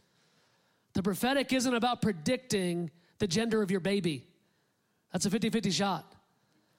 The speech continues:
The gender isn't about predicting who the next president is going to be. That's not the prophetic.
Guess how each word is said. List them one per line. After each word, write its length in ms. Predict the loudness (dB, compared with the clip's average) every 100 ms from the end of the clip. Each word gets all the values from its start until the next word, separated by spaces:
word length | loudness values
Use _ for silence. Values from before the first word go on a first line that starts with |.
| _ _ _ _
The 80 | -4
gender 340 | 0 0 2
isn't 160 | 2 2
about 220 | 0 2
predicting 680 | 0 0 -4 -2 -2 -2 0
who 160 | 0
the 80 | 0
next 220 | 0 -2
president 480 | -2 -2 -2 -2 -2
is 100 | -2
going 160 | -2 -2
to 60 |
be. 80 | 0
That's 160 | 0 0
not 160 | 0
the 60 | 0
prophetic. 580 | -2 0 0 -2 -6